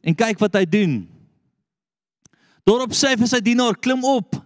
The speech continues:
Kyk, kyk uit na die see." En hy het hom opgeklim en uitgekyk en geroep. "Daar is niks nie." Toe sê hy, "Gaan weer." Sewe maal.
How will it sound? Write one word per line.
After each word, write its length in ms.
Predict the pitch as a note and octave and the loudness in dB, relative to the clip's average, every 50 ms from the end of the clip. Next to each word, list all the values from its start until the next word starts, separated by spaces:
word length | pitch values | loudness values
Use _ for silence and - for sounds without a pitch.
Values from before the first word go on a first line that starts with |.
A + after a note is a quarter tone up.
| _ _ _ _ _ _ _ _ _ _ _ _ _ _ _ _ _ _ _ _ _ _ _ _ _ - | _ _ _ _ _ _ _ _ _ _ _ _ _ _ _ _ _ _ _ _ _ _ _ _ _ -2
Kyk, 400 | C#4 C4+ A#3+ F#3 - - - - - _ _ _ _ _ _ _ _ _ _ | 0 0 0 0 -2 -6 -12 -16 -18 _ _ _ _ _ _ _ _ _ _
kyk 200 | - A3+ G#3+ - | -2 0 0 -2
uit 320 | - C#4 C#4 B3+ G3+ - | -2 -2 -2 -2 -2 -2
na 100 | A3 A#3 | 0 0
die 100 | A3 A3 | 2 2
see." 560 | G3 - - - - B3+ B3+ A#3+ F#3+ D#3+ C#3 D3 D3+ - _ _ _ _ _ _ _ _ _ _ _ _ | 2 2 0 -2 0 0 2 2 2 0 -2 -4 -8 -14 _ _ _ _ _ _ _ _ _ _ _ _
En 80 | - F3+ | 0 0
hy 60 | G3 | 0
het 120 | G#3 F#3 | 2 0
hom 120 | A3 G#3+ - | -2 -2 -2
opgeklim 680 | - - - - - - G#3 - - B3+ A3+ F3+ D#3+ D#3 | -2 -2 0 0 0 -2 -2 0 0 2 2 2 0 -2
en 200 | D#3+ E3+ F3+ - | -2 -2 -2 0
uitgekyk 680 | A#3+ A#3+ - - - - G#3 - - G#3+ F#3 D#3+ - | 0 0 0 0 0 -2 -2 0 0 -2 -2 0 0
en 140 | E3 E3+ D#3+ | -2 -2 -2
geroep. 500 | - - F3+ E3+ E3+ G3 F#3 F3+ - - - _ _ _ _ _ _ _ _ _ _ _ _ _ _ _ _ _ _ _ _ _ | 0 0 0 2 4 2 2 2 -2 -8 -20 _ _ _ _ _ _ _ _ _ _ _ _ _ _ _ _ _ _ _ _ _
"Daar 200 | - A3 B3 B3+ | 0 0 2 2
is 180 | C4 A3 - G#3+ | 0 0 0 2
niks 440 | G#3+ A3+ B3+ C4 - - - - - | 2 2 2 0 -2 -2 -4 0 2
nie." 360 | G#3+ G#3+ G3+ E3+ C3 A2 - - - - _ _ _ _ _ _ _ _ _ _ _ | 2 2 2 2 0 -2 -4 -10 -20 -20 _ _ _ _ _ _ _ _ _ _ _
Toe 100 | B3 B3 | 0 0
sê 160 | - - C#4 | 2 2 2
hy, 220 | B3+ A#3 F3 C#3 - _ _ _ _ | 2 2 0 -2 -6 _ _ _ _
"Gaan 400 | - A2 B2+ A#3+ B3+ C4+ C4 A#3+ | -8 -2 0 2 2 2 2 2
weer." 580 | F3+ E3+ A#3+ C4+ D4 D4 B3+ F#3 C#3+ B2+ - - _ _ _ _ _ _ _ _ _ _ _ _ _ _ _ _ _ _ | 4 4 4 4 2 2 0 0 -2 -4 -8 -10 _ _ _ _ _ _ _ _ _ _ _ _ _ _ _ _ _ _
Sewe 560 | _ - - - - C#4+ D4 D4 C#4+ C4 D4 D4 | _ -2 0 0 0 2 2 0 2 2 0 2
maal. 480 | D4 D4 C#4+ C#4 C4+ A#3+ F3 B2+ A2 | 2 2 2 2 2 2 0 -2 -4